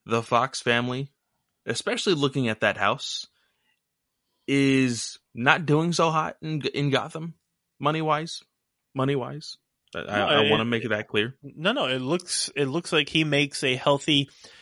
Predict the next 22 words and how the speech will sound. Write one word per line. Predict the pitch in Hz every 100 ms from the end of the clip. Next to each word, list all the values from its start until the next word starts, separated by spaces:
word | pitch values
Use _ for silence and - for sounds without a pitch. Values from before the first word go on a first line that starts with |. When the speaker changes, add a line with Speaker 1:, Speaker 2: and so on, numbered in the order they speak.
| _
Speaker 2:
six-figure | - - - 170 - - 143 139
salary. | 127 135 123 - - _ _ _ _ _ _ _ _ _ _ _ _ _ _ _ _ _ _
Speaker 1:
You | 92 104
only | 123 139 123
think | 135 123
he | -
makes | 113 104 - -
six | 104 -
figures? | 92 95 120 117 -
I | 101
think | 120 131 107
he | 101
makes | 95 90 - -
seven | 92 87 85
or | 80
more. | 76 - - _ - _ _ _ _ _ _ _ _ _ _ _ _ _ _ _ _ _ _ _ _ _ _ _ _ _ _ _ _ _ _
With, | 107 123 101 98 _
with | 120 135 139
Wayne | 117 131 165 147
Industries | 131 131 - 127 117
now, | 123 117
if | - 110